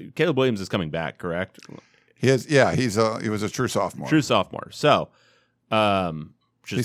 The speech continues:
Speaker 2: said a
Speaker 1: he,
Speaker 2: year or
Speaker 1: he,
Speaker 2: two.
Speaker 1: he's not transferring again. Um,
Speaker 2: He's not. He
Speaker 1: yeah.
Speaker 2: said a year or two.
Speaker 1: Um,
Speaker 2: which I don't think he's coming for two.
Speaker 1: No, probably not.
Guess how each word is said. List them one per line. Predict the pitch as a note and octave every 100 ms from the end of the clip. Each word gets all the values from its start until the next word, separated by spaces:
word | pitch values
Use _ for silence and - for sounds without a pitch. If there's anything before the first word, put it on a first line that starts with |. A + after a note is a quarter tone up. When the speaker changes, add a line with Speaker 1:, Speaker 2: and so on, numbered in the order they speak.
| -
Speaker 2:
said | D#3
a |
Speaker 1:
he, | C#3
Speaker 2:
year | C3 C#3
or | B2+
Speaker 1:
he, | A2+
Speaker 2:
two. | A2+ A2
Speaker 1:
he's | A#2+ A2+
not | B2+ -
transferring | A#2 A2+ C3+ B2+
again. | B2 B2+ - _ _ -
Um, | A2 G#2 F#2
Speaker 2:
He's | F2+
not. | F2+ -
He | F2+
Speaker 1:
yeah. | A2
Speaker 2:
said | A#2
a | G#2
year | G#2+ A2+
or | A2
two. | F#2+ G2 D2+ A#2
Speaker 1:
Um, | A#2 G#2+ F#2+ F2 D#2+ - _ _ _ _ _ _
Speaker 2:
which | G2 -
I |
don't | G2+ G2+
think | F2+
he's | F2+
coming | - F2 E2
for | -
two. | D#2 - - _
Speaker 1:
No, | A2+ - -
probably | F#2 F2+
not. | D#2 -